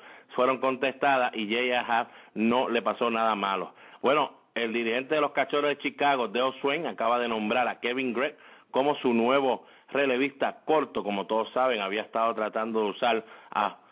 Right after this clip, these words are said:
el, el, el, a Carlos Marmol, no le fue muy bien. Luego trató de usar a Kiyuji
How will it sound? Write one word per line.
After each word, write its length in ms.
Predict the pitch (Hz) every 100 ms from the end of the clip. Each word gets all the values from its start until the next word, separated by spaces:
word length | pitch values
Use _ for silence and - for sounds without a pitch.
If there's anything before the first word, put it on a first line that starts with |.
| - -
el, 400 | - 104 101 95
el, 500 | 98 92 98 95 90
el, 280 | 92 90 82
a 120 | 95
Carlos 300 | 110 120 120
Marmol, 480 | 117 107 110 147 131
no 140 | 107
le 100 | 113
fue 160 | 113 113
muy 180 | 120 113
bien. 280 | 131 127
Luego 500 | 107 107 131 120 95 - - _
trató 400 | 107 98 113 120
de 60 |
usar 260 | 110 127 120
a 140 | 113
Kiyuji 600 | - 107 101 104 127 170